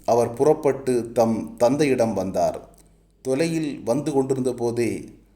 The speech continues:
அவர் தந்தை அவரை கண்டு பரிவு கொண்டு ஓடிப்போய் அவரை கட்டித் தழுவி முத்தமிட்டார். மகனோ அவரிடம், "அப்பா, கடவுளுக்கும் உமக்கும் எதிராக நான் பாவம் செய்தேன். இனிமேல் நான்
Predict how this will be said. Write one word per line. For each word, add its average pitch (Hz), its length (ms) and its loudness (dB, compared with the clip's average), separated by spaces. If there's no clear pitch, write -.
அவர் 113 260 -4
தந்தை 123 460 -2
அவரை 120 360 0
கண்டு 117 640 -4
பரிவு 143 400 2
கொண்டு 113 640 -6
ஓடிப்போய் 113 720 0
அவரை 107 360 0
கட்டித் 120 420 -2
தழுவி 107 480 0
முத்தமிட்டார். 101 840 -2
மகனோ 127 680 -2
அவரிடம், 117 680 0
"அப்பா, 107 640 -2
கடவுளுக்கும் 156 800 -2
உமக்கும் 131 440 -4
எதிராக 120 720 2
நான் 101 340 -2
பாவம் 123 360 4
செய்தேன். 98 500 -4
இனிமேல் 147 560 -2
நான் 107 520 -2